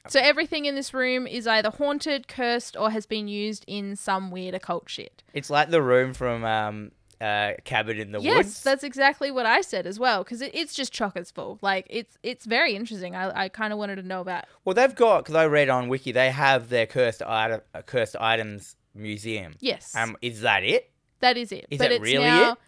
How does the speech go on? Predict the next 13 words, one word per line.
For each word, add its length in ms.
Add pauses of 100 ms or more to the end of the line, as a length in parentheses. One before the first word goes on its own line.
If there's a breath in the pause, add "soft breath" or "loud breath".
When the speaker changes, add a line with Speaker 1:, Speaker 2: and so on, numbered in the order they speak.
(460)
Speaker 1:
in 160
a 140
different 360
location, 720
and 160
I 80
don't 300
think 200
it's 220
open 280
to 100
pub-, 320 (120)
public. 340